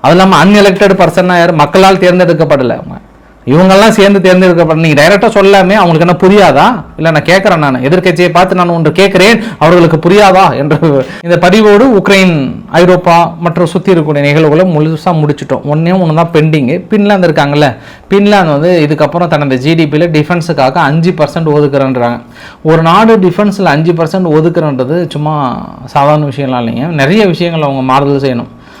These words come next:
ஒரு சந்தோஷமான ஒரு நாடு இந்த அளவுக்கு தள்ளப்பட்டிருக்கிறது. எக்ஸாம்பிள் நம்ம இந்தியா எடுத்துக்கலாம். இந்தியா வந்து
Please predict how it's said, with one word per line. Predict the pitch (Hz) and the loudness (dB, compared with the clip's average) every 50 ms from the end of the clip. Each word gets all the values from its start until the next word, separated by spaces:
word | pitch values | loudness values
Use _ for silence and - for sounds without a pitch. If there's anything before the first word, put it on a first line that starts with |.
| - - - | -20 -14 -6
ஒரு | - 156 156 151 156 156 147 143 139 135 131 131 | -2 0 2 2 4 4 4 4 2 2 0 0
சந்தோஷமான | 165 170 185 208 226 226 220 233 208 208 214 220 220 208 | 0 0 2 2 2 2 2 0 2 2 2 2 2 2
ஒரு | 196 175 | 0 0
நாடு | 160 156 156 160 160 180 202 | 0 0 0 2 2 0 0
இந்த | 190 165 156 156 | 0 0 0 0
அளவுக்கு | 147 151 156 160 156 165 120 147 | 0 0 0 0 -2 -2 -2 -2
தள்ளப்பட்டிருக்கிறது. | 139 143 156 143 - 131 - 123 120 113 117 117 117 | -2 -2 -2 -4 -6 -8 -8 -8 -8 -6 -8 -8 -6
எக்ஸாம்பிள் | - 120 131 113 117 180 180 185 | -6 -8 -6 -4 -2 -2 -2 0
நம்ம | 180 175 170 160 | -2 -2 0 0
இந்தியா | 165 175 190 185 | 0 2 2 2
எடுத்துக்கலாம். | 175 151 131 131 117 120 117 120 143 - | 0 0 -2 -4 -4 -2 -2 -4 -4 -6
இந்தியா | 139 147 151 160 180 180 175 | -4 -4 -2 0 0 0 0
வந்து | 170 165 151 165 214 254 - | 0 0 0 0 0 -2 -4